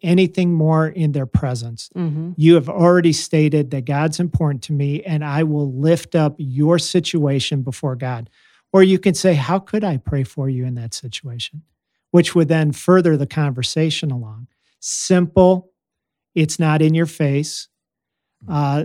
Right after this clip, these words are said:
Speaker 1: and they understand. And then there's the other aspect of, again, I,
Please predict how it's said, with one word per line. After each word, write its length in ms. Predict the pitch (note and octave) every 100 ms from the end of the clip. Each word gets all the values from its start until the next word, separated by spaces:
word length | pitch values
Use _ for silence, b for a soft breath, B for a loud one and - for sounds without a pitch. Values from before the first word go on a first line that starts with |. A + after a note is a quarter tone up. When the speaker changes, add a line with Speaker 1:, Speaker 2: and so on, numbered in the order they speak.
| B3
Speaker 1:
and 180 | E3+ D3+
they 140 | D3+
understand. 640 | D3+ C#3+ C3+ - D#3 C#3 D3
And 180 | D3+ F3
then 180 | G#3+
there's 300 | B3 F#3+ C#3+
the 160 | - D3+
other 240 | D3 D3
aspect 560 | D3 D3 - - D3+ -
of, 400 | C#3+ C#3+ C3+ - _ _ _ _ _ _
again, 480 | D#3+ D3+ E3+ D3 C#3 -
I, 280 | E3 E3+